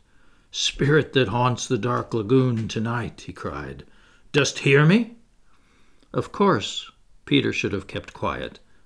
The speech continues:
but of course he didn't. He immediately answered in Hook's voice. "Odds, bobs, hammer and tongs, I hear you."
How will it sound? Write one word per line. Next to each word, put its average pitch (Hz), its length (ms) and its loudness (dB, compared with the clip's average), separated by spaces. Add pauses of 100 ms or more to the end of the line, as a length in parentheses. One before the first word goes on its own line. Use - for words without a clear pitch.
(180)
but - 140 -4
of - 160 -14
course - 640 -8
he 151 100 2
didn't. 156 460 -4 (680)
He 127 220 0
immediately 110 840 -2 (220)
answered 110 540 -2 (120)
in 110 160 -4
Hook's 92 300 -8
voice. - 480 -8 (720)
"Odds, 120 480 4
bobs, 107 640 2
hammer 135 340 2
and 120 160 -2
tongs, 95 720 2
I 151 160 4
hear 143 260 4
you." 98 320 -8